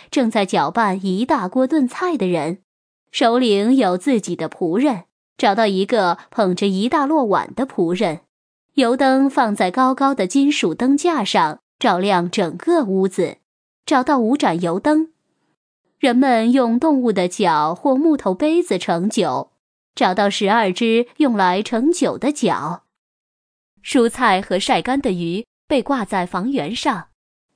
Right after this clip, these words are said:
找到十条晒干的鱼。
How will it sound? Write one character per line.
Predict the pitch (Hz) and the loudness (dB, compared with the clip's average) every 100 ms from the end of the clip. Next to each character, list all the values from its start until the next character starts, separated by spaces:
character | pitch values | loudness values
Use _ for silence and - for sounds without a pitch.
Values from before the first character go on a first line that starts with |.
| _ | _
找 | - 226 | 0 0
到 | 208 226 | 2 0
十 | - 208 | 2 -2
条 | 220 220 180 180 | 0 2 2 2
晒 | 226 - 226 | 0 0 0
干 | 175 277 311 | 0 0 2
的 | 233 | 0
鱼。 | 175 165 185 262 | 0 -2 -4 -6